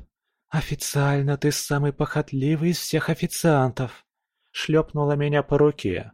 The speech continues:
«И самый голодный из мужчин». Я открыл шампанское, наполнив наши бокалы.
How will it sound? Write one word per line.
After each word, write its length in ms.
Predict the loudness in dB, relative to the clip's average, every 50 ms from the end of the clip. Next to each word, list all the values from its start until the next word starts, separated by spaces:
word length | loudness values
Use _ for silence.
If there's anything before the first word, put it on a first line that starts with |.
| _ _ _ _ -20 _ _ _ _ _ _ _ _ _ _
«И 160 | -6 -4 -4
самый 520 | -4 -4 -4 -2 0 0 0 2 2 0 2
голодный 600 | 2 2 4 4 4 2 0 0 -2 -2 0 0
из 80 | 0 0
мужчин». 720 | 0 -2 -2 0 -2 -2 -2 -2 -4 -6 -6 -8 -14 -16 -20 -20 _ _ _ _ _ _ _ _ _ _ _ _ _ _ _ _
Я 240 | -6 -2 0 0 0
открыл 320 | 0 -4 -4 -2 -2 0 0
шампанское, 720 | -2 -4 -6 -6 -4 -2 -2 -2 -2 -6 -8 -4 -4 -2
наполнив 580 | -2 -2 -2 0 0 2 2 2 0 -4 -6 -4
наши 300 | -4 -4 -2 -2 -4 -2
бокалы. 680 | 0 0 -2 -2 -4 -4 -4 -4 -4 -6 -8 -10 -12